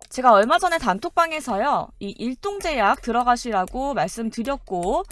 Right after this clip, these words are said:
제 말 듣고 많은 분들 다 수익 제대로 챙겨가셨습니다. 카톡방에서 제가요, 이날 들어가셔가지고 다음날 급등 나올 거니까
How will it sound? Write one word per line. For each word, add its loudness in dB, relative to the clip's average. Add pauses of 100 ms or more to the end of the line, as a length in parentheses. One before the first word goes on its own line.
(100)
제 -2
말 4
듣고 -2
많은 4
분들 -4
다 -2
수익 -10
제대로 -4
챙겨가셨습니다. -4 (240)
카톡방에서 0
제가요, 2
이날 0
들어가셔가지고 0
다음날 2
급등 -6
나올 0
거니까 -2